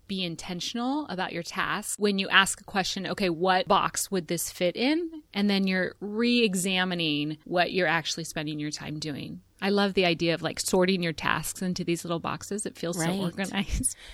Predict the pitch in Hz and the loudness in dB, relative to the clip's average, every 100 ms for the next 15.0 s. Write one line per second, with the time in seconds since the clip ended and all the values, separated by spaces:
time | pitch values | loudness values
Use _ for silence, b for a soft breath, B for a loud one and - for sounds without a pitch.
0 | B - 202 208 156 165 - 196 180 190 | B 2 6 8 6 4 4 4 4 2
1 | 165 - 170 175 - 156 151 - 160 156 | 2 4 2 2 0 0 2 2 4 4
2 | 139 139 - 262 175 - 214 220 226 415 | 2 4 8 10 10 8 10 12 12 10
3 | - - 175 - 170 - 226 233 - - | 12 12 12 4 2 2 2 4 2 -4
4 | 320 349 302 - 453 320 254 240 233 240 | 4 8 10 8 6 4 4 2 2 0
5 | 233 220 190 233 - 208 185 180 190 220 | 0 0 2 2 2 0 -2 -6 -4 -2
6 | 262 277 285 220 214 196 208 202 202 208 | -4 -4 -4 -2 -2 0 2 2 0 -2
7 | 202 196 180 - 175 185 185 196 - 190 | -4 -6 -6 -4 -2 -2 -4 -8 -6 -6
8 | 190 190 180 - 156 151 - - 170 165 | -4 -4 -6 -6 -6 -6 -10 -8 -8 -6
9 | 175 175 175 190 180 175 185 180 185 175 | -8 -8 -8 -8 -10 -8 -8 -8 -6 -8
10 | 156 - 147 104 - - - 277 302 262 | -10 -4 -2 -2 -6 -14 -6 0 2 2
11 | 226 - 208 185 233 277 240 202 196 214 | 0 -2 -2 -2 -2 -2 -2 -4 -10 -14
12 | - 220 240 226 - 233 269 - 190 185 | -6 -2 -2 -2 -4 -4 -6 -4 -4 -4
13 | - 240 - 214 - 190 202 - 196 175 | -4 -4 -4 -6 -6 -6 -8 -6 -6 -4
14 | 170 170 - 190 196 143 - - 160 - | -4 -6 -6 -4 -4 -4 -6 -6 -6 -10